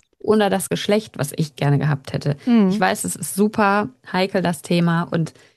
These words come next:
Speaker 1: ich glaub, wir sind uns einig, dass es uns am Ende scheißegal ist, wenn's dann am Ende das und das Geschlecht, äh, wird und der und der Monat, dann sind wir auch happy und dankbar damit. Aber in dieser Zeit, wo man eh das Gefühl hat, „Okay, was soll ich denn noch eigentlich alles einstecken hier?“
Speaker 2: Ja.
Speaker 1: So,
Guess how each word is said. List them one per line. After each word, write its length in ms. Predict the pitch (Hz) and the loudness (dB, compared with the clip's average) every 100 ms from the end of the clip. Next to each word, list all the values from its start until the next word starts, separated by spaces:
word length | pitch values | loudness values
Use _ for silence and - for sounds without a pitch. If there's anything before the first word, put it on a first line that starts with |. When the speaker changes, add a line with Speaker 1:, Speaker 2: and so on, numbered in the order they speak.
| _ _ - | _ _ -8
Speaker 1:
ich 80 | |
glaub, 200 | - 180 | 0 0
wir 60 | 180 | 2
sind 160 | 180 180 | 2 0
uns 160 | 170 - | 0 -2
einig, 400 | 175 196 170 - | 0 0 0 -4
dass 180 | 175 | -4
es 120 | 170 - | -4 -2
uns 180 | 165 | -2
am 140 | - 170 | 0 0
Ende 200 | 185 180 | 2 0
scheißegal 760 | 147 180 196 - 180 175 190 | -2 -4 -4 -4 -2 0 0
ist, 320 | 190 175 220 - - - - | 0 -2 -4 -12 -20 -18 -2
wenn's 260 | 175 175 | 0 0
dann 160 | - 190 | 0 0
am 140 | 170 | 0
Ende 240 | - 180 170 | 0 0 0
das 180 | 180 190 | -2 -2
und 60 | |
das 160 | 180 - | -4 -4
Geschlecht, 600 | 175 202 196 - - - | -2 2 2 0 -14 -8
äh, 380 | - 185 185 - 185 | 0 2 2 0 0
wird 380 | 185 196 190 - | 2 2 0 -4
und 160 | 190 180 | -2 0
der 120 | 175 | 0
und 100 | 175 | 0
der 100 | 175 | 0
Monat, 500 | 170 185 202 185 190 - | 0 0 0 -2 -4 -2
dann 160 | 196 180 | 0 0
sind 200 | 185 196 | 0 -2
wir 160 | 180 | 0
auch 140 | 170 - | 0 -2
happy 260 | 220 196 - | -4 -2 -2
und 120 | 185 | 0
dankbar 300 | 185 208 160 | -2 0 0
damit. 320 | 160 175 220 - - - _ - | 2 2 -2 -10 -20 -20 _ -4
Aber 200 | 185 190 | -2 0
in 100 | 190 | 0
dieser 280 | 190 175 170 | 0 -2 -4
Zeit, 500 | - 240 226 160 - | -4 -2 0 -2 -6
wo 160 | - 180 | -2 2
man 160 | 185 | 2
eh 100 | - | 2
das 220 | 220 202 - | 2 2 -2
Gefühl 380 | 180 - 190 | -6 -2 0
hat, 120 | 180 - | 0 -2
„Okay, 200 | - 196 | -2 -2
was 100 | 190 | -2
soll 80 | 214 | -2
ich 60 | |
denn 120 | 196 202 | -2 -2
noch 120 | 226 | 0
eigentlich 400 | 147 143 151 156 | 2 2 0 -2
alles 200 | 151 151 | -4 -4
einstecken 560 | 143 147 - 151 147 160 | -2 -2 -2 -6 -2 0
hier?“ 200 | 165 170 | 2 2
Speaker 2:
Ja. 220 | 220 196 | 4 4
Speaker 1:
So, 180 | 175 160 | 2 -4